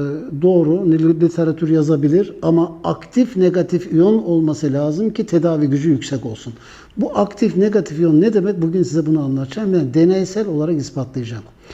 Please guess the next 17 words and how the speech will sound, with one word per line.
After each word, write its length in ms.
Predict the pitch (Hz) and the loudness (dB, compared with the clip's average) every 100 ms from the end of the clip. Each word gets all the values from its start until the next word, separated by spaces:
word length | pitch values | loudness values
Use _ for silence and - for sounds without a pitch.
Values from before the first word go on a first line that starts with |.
| - - - - | -20 -20 -16 0
Biliyorsunuz 720 | 202 269 254 190 175 196 202 - | 4 6 4 4 2 2 -2 -2
bir 200 | 185 226 | 0 2
maddede 540 | 185 156 151 139 147 | 2 0 -2 0 2
negatif 420 | 196 202 202 - | 2 0 -4 -2
iyon 240 | 180 160 143 | 2 2 2
varsa 380 | 190 214 151 143 | 0 0 -4 0
eğer 300 | 170 185 151 | 2 2 2
bir 140 | 196 190 | 2 2
elektroliz, 880 | 170 175 175 180 175 190 196 - - - - | 2 2 0 2 2 2 -2 -6 -18 -14 -4
elektrolit 680 | 151 160 170 175 175 170 175 | 0 0 2 0 0 -4 0
şeyi 180 | 165 165 | 2 4
hazırlarsanız 760 | 156 147 160 196 196 170 135 123 | 2 2 2 0 0 0 0 0
düzeneyi, 520 | 135 147 139 139 196 - - - - - | 2 2 4 2 0 -2 -18 -20 -20 -4
mesela 500 | 190 180 160 156 185 | 0 2 0 0 0
bir 120 | 196 185 | 0 0
pil 260 | - 190 | -2 0
devresi, 640 | 160 135 123 117 143 180 | 0 0 -4 -6 -4 -4